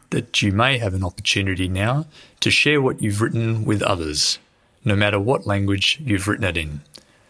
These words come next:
I'd like to invite you to take up this opportunity because it affords us a research possibility for seeing what kind of pictures, what kind of metaphors, what kind of images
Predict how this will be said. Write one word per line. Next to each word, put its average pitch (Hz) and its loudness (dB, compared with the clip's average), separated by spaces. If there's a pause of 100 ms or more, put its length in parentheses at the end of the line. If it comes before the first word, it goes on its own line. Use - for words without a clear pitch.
(260)
I'd 113 0
like 113 2
to 101 0
invite 110 2
you 110 0
to 98 0
take 117 -2
up 131 0
this 120 0
opportunity 98 -2 (300)
because 117 2
it 104 4
affords 127 2
us 92 0 (300)
a 104 4
research 110 2
possibility 90 0 (260)
for 107 2
seeing 117 0
what 123 0
kind 127 2
of 101 -4
pictures, - -2 (280)
what 131 0
kind 120 2
of 101 -2
metaphors, 95 0 (320)
what 143 2
kind 113 2
of 95 -2
images 104 0